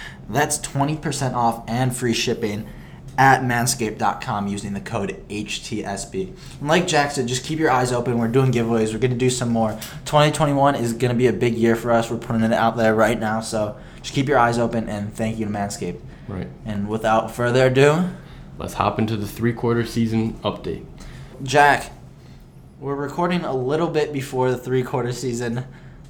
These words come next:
Speaker 1: actually happens this Sunday versus the Titans, but we're gonna release the episode after, so we're hopping a little ahead in the future.
Speaker 2: Yeah, so we're recording on Friday, so we have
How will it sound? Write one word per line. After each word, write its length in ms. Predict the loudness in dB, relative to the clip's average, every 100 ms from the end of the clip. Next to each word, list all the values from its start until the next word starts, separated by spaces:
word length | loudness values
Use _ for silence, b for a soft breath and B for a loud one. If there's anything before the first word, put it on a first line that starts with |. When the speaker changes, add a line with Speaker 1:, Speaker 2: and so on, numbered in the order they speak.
| -20 B B 2
Speaker 1:
actually 400 | 2 2 -2 0
happens 640 | 0 0 -2 -4 -6 -10
this 520 | -8 -4 -2 -2 -6 -10
Sunday 440 | -4 -2 0 0 -2
versus 280 | -4 -6
the 60 | -10 -6
Titans, 480 | -6 -4 -8 -12 -16 B B -2
but 180 | 2 2
we're 120 | 2
gonna 120 | 0
release 380 | 0 0 0 0
the 100 | -2
episode 380 | -2 -4 -4 0
after, 420 | 2 0 0 -4
so 340 | -4 -4 -4 -8 B B B
we're 80 | -2
hopping 320 | 2 2 0
a 100 | -4
little 280 | -4 -2 -4
ahead 240 | -4 -6
in 100 | -4
the 60 | -6
future. 440 | -6 -8 -8 -12 B B B B B B B B -18 -18 -18 -4
Speaker 2:
Yeah, 100 | -2
so 140 | 0
we're 180 | 2 2
recording 380 | 2 2 4 6
on 100 | 4
Friday, 640 | 2 0 2 2 0 -2
so 300 | -2 -4 -4
we 200 | -4 -4
have 320 | -4 -4 -10